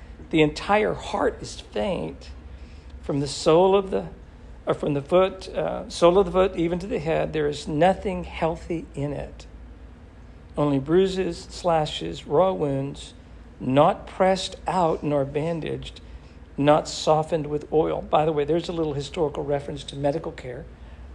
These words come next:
by the way, at that time in ancient Israel. A wound being pressed out and then, uh, oil being applied. This is terrible.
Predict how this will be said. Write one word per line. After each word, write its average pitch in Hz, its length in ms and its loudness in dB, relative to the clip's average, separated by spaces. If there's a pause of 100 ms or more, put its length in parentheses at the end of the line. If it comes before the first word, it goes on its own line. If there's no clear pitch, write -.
(100)
by 147 160 -6
the 147 80 -6
way, 139 340 -6
at 139 160 -6
that - 160 -6
time 143 300 -4
in 131 140 -6
ancient - 420 -10
Israel. - 520 -10
A 135 80 -4
wound 156 380 -2
being 131 300 -6
pressed - 420 -4
out - 480 -6 (1040)
and 139 160 -2
then, 135 240 -2 (100)
uh, 151 260 -4
oil 147 200 4
being - 260 -6
applied. - 480 -12 (1400)
This 196 240 -2
is 269 120 -6
terrible. 160 560 0